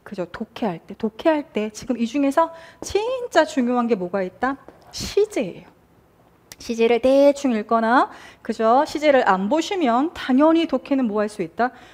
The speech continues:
오답으로 갈 수 있다. 제가 예를 들어서 구 번 같은 경우 여러분, what type of product? 뒤에가 무슨 시제였습니까? will be introduced예요.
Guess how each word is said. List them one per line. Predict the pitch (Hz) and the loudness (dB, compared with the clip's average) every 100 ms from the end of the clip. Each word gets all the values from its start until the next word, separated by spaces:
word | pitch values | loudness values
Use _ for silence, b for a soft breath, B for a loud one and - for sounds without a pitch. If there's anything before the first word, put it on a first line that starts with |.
| B | B
오답으로 | 190 185 190 175 151 196 | -12 -8 -8 -8 -8 -6
갈 | 208 | -6
수 | 165 190 | -6 -10
있다. | 170 _ - - | -10 _ -20 -16
제가 | - 226 220 | -4 0 2
예를 | 269 302 | 2 2
들어서 | 285 277 269 | 2 0 -2
구 | - 262 | -2 0
번 | 285 | 2
같은 | 262 247 247 | 0 -2 -4
경우 | 220 214 | -2 -4
여러분, | 196 190 269 208 B B B | -4 -2 -2 -4 B B B
what | 196 - | 0 0
type | 320 339 | -2 -2
of | 339 | -6
product? | - 269 262 190 - - - | -2 4 4 4 0 -16 -10
뒤에가 | - 277 277 | -4 -2 0
무슨 | 240 254 330 | -2 -2 -4
시제였습니까? | 320 294 269 277 254 247 262 262 B B B - | -4 -2 -2 0 -2 2 0 0 B B B -6
will | 196 233 220 | -2 0 0
be | 254 240 | 0 0
introduced예요. | 220 - 180 175 - - 139 | -2 -6 -10 -10 -16 -14 -14